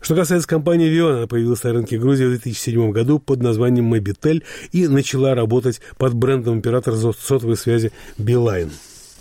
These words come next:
Руководство компании I D S Боржоми расторгло трудовой, трудовой договор с сорока, сорока девятью работниками заводов по розливу минеральной воды.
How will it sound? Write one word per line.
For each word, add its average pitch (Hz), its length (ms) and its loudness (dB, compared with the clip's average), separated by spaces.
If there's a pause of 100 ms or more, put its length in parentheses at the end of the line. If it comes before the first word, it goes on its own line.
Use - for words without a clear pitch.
(1700)
Руководство 202 500 0
компании 214 600 0
I 190 180 0
D 175 140 -4
S 180 380 0
Боржоми 135 540 0
расторгло 156 760 -2
трудовой, 143 460 2
трудовой 143 280 0
договор 135 400 2
с - 40 -12
сорока, 120 320 -8 (100)
сорока 135 380 -2
девятью 139 340 0
работниками 120 540 -2
заводов 135 420 0 (300)
по 151 360 0
розливу 139 380 0
минеральной 123 520 0
воды. 117 340 -2